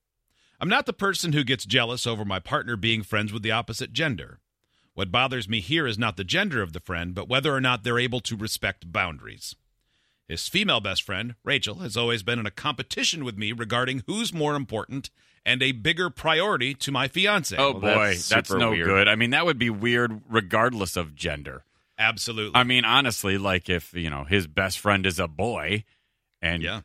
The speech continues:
Speaker 2: and same thing, it's like, "I'm more important to Jim than you are."
Speaker 1: Yeah.
Speaker 2: Like,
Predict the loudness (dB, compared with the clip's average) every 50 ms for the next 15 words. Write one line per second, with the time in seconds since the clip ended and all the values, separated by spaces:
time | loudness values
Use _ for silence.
0 | 0 2 2 2 2 -2 -6 -8 -2 4 4 4 4 4 2 2 2 2 4 2
1 | -2 0 0 2 4 6 6 4 4 0 -2 -2 -2 -2 -2 0 0 0 0 0
2 | 0 0 0 2 2 2 4 4 4 4 4 0 0 2 2 4 4 4 4 2
3 | 0 0 0 2 4 4 4 4 6 6 6 4